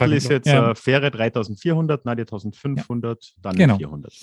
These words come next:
Speaker 1: Äh, wir haben noch Namensentscheidung Rauch für achthundert. <clears throat> Am neunzehnten Oktober neunzehnhundertachtzehn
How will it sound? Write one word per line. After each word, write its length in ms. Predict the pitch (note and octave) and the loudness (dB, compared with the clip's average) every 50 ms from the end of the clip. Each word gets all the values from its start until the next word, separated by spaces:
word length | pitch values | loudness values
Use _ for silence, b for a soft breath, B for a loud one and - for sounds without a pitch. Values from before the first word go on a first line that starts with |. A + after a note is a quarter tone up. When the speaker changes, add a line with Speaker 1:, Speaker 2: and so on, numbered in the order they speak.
| B B B B B B B B B B - | B B B B B B B B B B 0
Speaker 1:
Äh, 240 | F#3+ E3+ F3 F3 | 4 6 6 6
wir 100 | D#3+ D3+ | 6 6
haben 200 | D3+ F3+ F#3 F#3+ | 4 4 4 6
noch 160 | F3+ F3 D3+ C#3 | 4 6 6 6
Namensentscheidung 680 | C#3+ D3 D#3 E3 E3 - D#3 C3 - D#3 D#3 D3 C#3 | 6 6 6 6 4 2 2 0 2 0 0 0 0
Rauch 300 | B2 C3+ C#3 D3 C3+ - | -2 -2 -2 -4 -4 -6
für 160 | - - C#3+ | -10 -14 -14
achthundert. 600 | C#3 - - - - F#3+ A3 B3 B3 A3+ G3+ - _ _ _ _ _ _ _ - | -14 -14 -10 -2 0 2 4 4 4 2 2 -2 _ _ _ _ _ _ _ -8
<clears throat> 640 | E3 - - - E3 D#3 C3+ A#2 G#2 G2+ G#2 A2+ - _ _ _ _ _ _ _ _ _ _ _ _ _ _ _ _ _ _ _ _ _ _ _ _ _ _ _ _ _ _ _ _ _ _ _ _ _ _ _ _ _ _ _ _ _ _ _ | -8 -4 2 4 4 4 4 2 -2 -8 -10 -12 -16 _ _ _ _ _ _ _ _ _ _ _ _ _ _ _ _ _ _ _ _ _ _ _ _ _ _ _ _ _ _ _ _ _ _ _ _ _ _ _ _ _ _ _ _ _ _ _
Am 320 | - E3 G3 G#3+ A3 - - _ _ - | 4 6 6 6 6 2 -6 _ _ -2
neunzehnten 460 | - D3+ C#3+ D#3+ F#3+ G3 - F#3+ F#3 | 2 4 6 8 8 8 6 6 2
Oktober 380 | E3+ - - E3 D#3 C#3 C3+ B2 | 2 0 2 2 4 4 4 2
neunzehnhundertachtzehn 1200 | C3 C#3+ E3 G3 - F3+ D3+ D3+ D#3 - - D3 C#3 C3 - - - C#3 A#2 G#2+ G#2+ G#2+ G#2 G#2 | 4 4 2 2 2 0 0 2 2 0 -2 -4 -6 -6 -8 -12 -8 -6 -6 -6 -6 -10 -12 -14